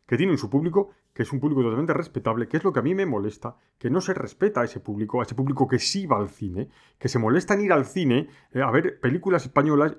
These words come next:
y se le ningunea, se le dice, "No, que es que no son películas". Oye, cada uno va a ver las películas que le da la gana y se gasta el dinero en lo que quiere.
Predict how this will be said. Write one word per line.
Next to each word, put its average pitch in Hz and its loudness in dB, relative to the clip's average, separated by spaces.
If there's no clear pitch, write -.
y 185 -6
se 214 4
le 143 6
ningunea, 117 6
se 98 -6
le 98 0
dice, 113 0
"No, 220 4
que 190 0
es 208 0
que 202 0
no 190 2
son 165 0
películas". 165 2
Oye, - -2
cada 120 4
uno 262 6
va 185 8
a 156 2
ver 214 6
las 170 2
películas 196 0
que - -4
le 107 0
da 127 4
la 139 4
gana 151 -2
y 139 -4
se 120 0
gasta 151 0
el 127 2
dinero 135 4
en 170 2
lo 135 2
que 101 -8
quiere. 87 -12